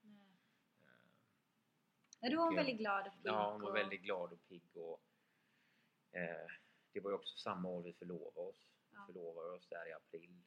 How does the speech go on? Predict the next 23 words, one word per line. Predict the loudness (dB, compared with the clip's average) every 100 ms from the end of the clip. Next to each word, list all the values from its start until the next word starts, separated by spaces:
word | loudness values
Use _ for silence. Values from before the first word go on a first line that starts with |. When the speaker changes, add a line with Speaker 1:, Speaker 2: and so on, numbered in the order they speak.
| _
Speaker 2:
Det | -6
var |
ju | -6
precis | -6 -14 -14 -12 -12
innan, | -10 -10 -10 -10 -12 _ _ _ _ _ _ _ _ _ _ _ _
vi | -10 -8
förlovade | -6 -2 -2 -2 -4
oss | -6
precis | -10 -12 -12 -16
innan | -18 -16
vi | -16
fick | -16 -12
reda | -4 -4 -4
på | -8
att |
mamma | -10 -12 -12
var | -14
tvungen | -12 -14 -14
att | -12
börja | -10 -8 -10
med | -8
cellgifter | -8 -8 -8 -20 _ -10
igen. | -10 -10